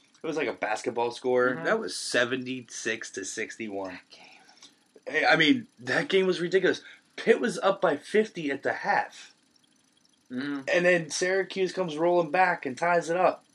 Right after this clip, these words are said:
Speaker 1: Like, it was ridiculous. That game went to overtime.
Speaker 2: Yeah.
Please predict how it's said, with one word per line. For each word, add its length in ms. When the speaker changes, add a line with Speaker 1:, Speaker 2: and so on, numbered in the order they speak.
Speaker 1:
Like, 340
it 140
was 260
ridiculous. 1000
That 60
game 160
went 80
to 100
overtime. 640
Speaker 2:
Yeah. 320